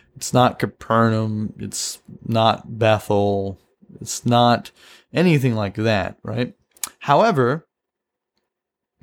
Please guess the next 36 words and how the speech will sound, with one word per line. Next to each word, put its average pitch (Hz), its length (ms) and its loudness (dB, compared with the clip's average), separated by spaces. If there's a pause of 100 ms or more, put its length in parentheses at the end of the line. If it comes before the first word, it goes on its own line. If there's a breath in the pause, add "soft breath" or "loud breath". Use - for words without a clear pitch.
(220)
the 127 140 4
other 160 160 4
name 131 420 2
of 113 140 -2
a 110 40 -2
city 117 260 -2
that 107 180 -8
you 104 80 -12
do 175 260 2
see 131 220 0
is 170 120 0
Nazareth, 143 680 0 (460 soft breath)
but 143 120 4
it's 151 100 -2
never 165 200 2
even 131 260 2
used 139 340 2
as 107 140 -6
an 113 80 0
actual 107 260 -2
town 120 300 0
that 104 100 -6
someone 101 240 -6
goes 143 320 4
to. 110 240 -2
It's 123 140 -2
just 113 240 -4
in 107 100 -2
reference 107 440 0
to, 107 380 0 (440 loud breath)
uh, 101 260 -2 (960)
calling 117 380 2
Jesus, 107 420 0
Jesus 98 460 -4
of 101 60 -2
Nazareth. 95 680 -6